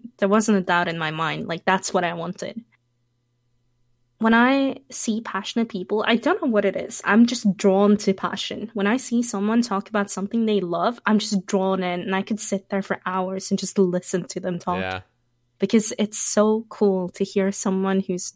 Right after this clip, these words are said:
Speaker 1: genuinely excited about what they're doing or what they're talking about. And getting to see that every day, either through colleagues or through s-, streamers or just through, like, people on Twitter and Reddit, and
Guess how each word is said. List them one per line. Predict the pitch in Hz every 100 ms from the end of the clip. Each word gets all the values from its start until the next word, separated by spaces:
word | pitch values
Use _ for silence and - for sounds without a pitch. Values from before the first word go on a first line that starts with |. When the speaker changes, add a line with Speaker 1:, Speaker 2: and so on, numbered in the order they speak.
| _
Speaker 1:
genuinely | - 180 202 220 220 220 226
excited | - - - 185 190 - 226
about | 240 185 190 180
what | 175
they're | 185
doing | 175 175 190 254 277
or | 185
what | 175 180
they're | 185
talking | 180 185 180 214
about. | 220 269 330 _ _ _ _ _ _ _ _ _ _ _ 202
And | 202 202 202 - _ _ _ _ _ -
getting | 202 226
to | 262 254
see | - 214 214
that | 214 226 -
every | 196 196 214 208
day, | 180 208 254
either | 208 196 190
through | 190 190 175
colleagues | - 190 190 240 302 294 - -
or | 175 175 170 180 _ _ _ _
through | - 185 170 180 208
s-, | - - _
streamers | - - - - 175 202 254 302 - -
or | 202 185
just | 175 - - -
through, | 190 185
like, | 180 170 - _ _ _ _ _ _
people | - - 180
on | 180 175 180
Twitter | - 190 185 190
and | 180
Reddit, | 180 180 226 240 -
and | 180